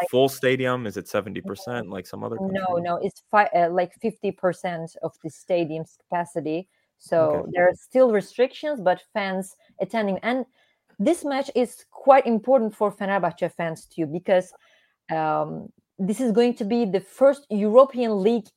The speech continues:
Speaker 1: game for Fenerbahce fans. They, they will be watching their beloved team in the stadium against a European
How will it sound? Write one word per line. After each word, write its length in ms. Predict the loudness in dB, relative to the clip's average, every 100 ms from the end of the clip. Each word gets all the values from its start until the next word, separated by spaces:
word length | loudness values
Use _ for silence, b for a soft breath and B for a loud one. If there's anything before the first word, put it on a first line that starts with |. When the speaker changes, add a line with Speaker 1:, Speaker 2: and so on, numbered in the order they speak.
| 0
Speaker 1:
game 400 | 4 4 2 -6 _
for 240 | _ 2 2
Fenerbahce 640 | 2 -2 0 -2 -4 -8
fans. 440 | -4 -4 -4 -10 _ -20 0
They, 200 | 2 2
they 240 | 0 0
will 140 | 0 -2
be 320 | -2 -2 -4 b b
watching 520 | 0 0 0 -8 -4
their 240 | -2 0 0
beloved 480 | 2 2 2 -2
team 300 | -6 -6 -6 -6
in 200 | -8 -6
the 80 | -8
stadium 580 | -6 -2 0 0 -4 -4
against 340 | -6 -6 -8 -8
a 40 |
European 760 | -6 -4 -2 -4 -6 -8 -8